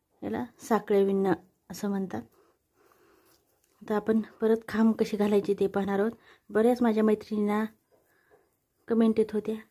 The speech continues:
की, "ताई, मुका खांब, अर्धा खांब याच्यातील फरक सांगा." त्यांच्यासाठी हा व्हिडिओ बनवला आहे, ते बघू शकता. आता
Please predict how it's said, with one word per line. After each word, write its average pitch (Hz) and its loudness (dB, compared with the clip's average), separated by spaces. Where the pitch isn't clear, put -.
की, 220 -4
"ताई, 226 4
मुका 226 2
खांब, 220 0
अर्धा 214 -2
खांब 220 -2
याच्यातील 208 -2
फरक 214 -4
सांगा." 196 -8
त्यांच्यासाठी 214 0
हा 208 0
व्हिडिओ 202 4
बनवला 190 0
आहे, 208 0
ते - -12
बघू 196 0
शकता. 196 -10
आता - -16